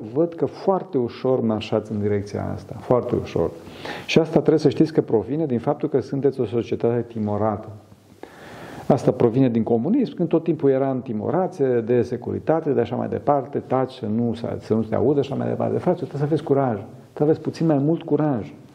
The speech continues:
Puțin mai mult curaj să nu, e, nu tot, nu tot ce din țară e prost și tot ce din afară e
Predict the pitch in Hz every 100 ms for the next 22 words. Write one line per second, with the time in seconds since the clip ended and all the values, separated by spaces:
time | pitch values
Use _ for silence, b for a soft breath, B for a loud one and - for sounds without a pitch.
0 | B B B B - 120 156 147 143 143
1 | 139 139 143 - 123 131 151 180 185 185
2 | - B B B B 147 139 135 143 165
3 | 160 170 190 185 - 175 170 185 175 -
4 | 147 131 117 127 127 123 120 120 117 -
5 | - 131 120 - 120 117 107 101 117 110